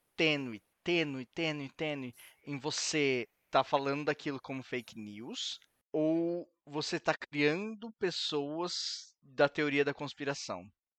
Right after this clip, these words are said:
Que "conhecereis a verdade, a verdade te libertará". Conhecem essa frase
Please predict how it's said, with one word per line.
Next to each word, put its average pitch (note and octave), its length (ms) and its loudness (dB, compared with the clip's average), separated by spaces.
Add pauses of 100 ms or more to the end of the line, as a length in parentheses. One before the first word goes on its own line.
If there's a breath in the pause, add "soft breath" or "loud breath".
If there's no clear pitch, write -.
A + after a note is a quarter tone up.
Que G#2+ 400 -4
"conhecereis C3+ 640 2
a C#3 60 0
verdade, B2+ 480 6
a A#2+ 40 -6
verdade A#2 420 2
te A#2 60 -12
libertará". A2 720 6 (360)
Conhecem A2 500 -2
essa G2+ 160 -6
frase A2 720 4